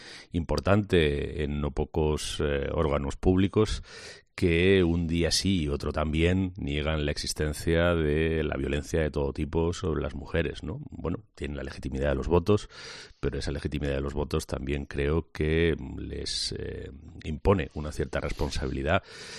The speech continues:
respecto de la que me pregunto nuevamente si la están atendiendo debidamente, ¿no?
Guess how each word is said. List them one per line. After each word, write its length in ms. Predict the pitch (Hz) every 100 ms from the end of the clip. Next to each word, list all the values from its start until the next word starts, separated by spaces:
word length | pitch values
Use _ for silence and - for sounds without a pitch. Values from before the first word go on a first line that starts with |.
| -
respecto 420 | - 78 - 73 80
de 60 |
la 100 | 73
que 100 | 73
me 140 | 78 78
pregunto 400 | 73 78 82 76
nuevamente 560 | 69 67 73 71 90 -
si 260 | - 78
la 100 | 65
están 300 | 62 - 71
atendiendo 720 | 73 69 67 76 80 73 67
debidamente, 680 | 69 69 71 69 80 87 -
¿no? 140 | 71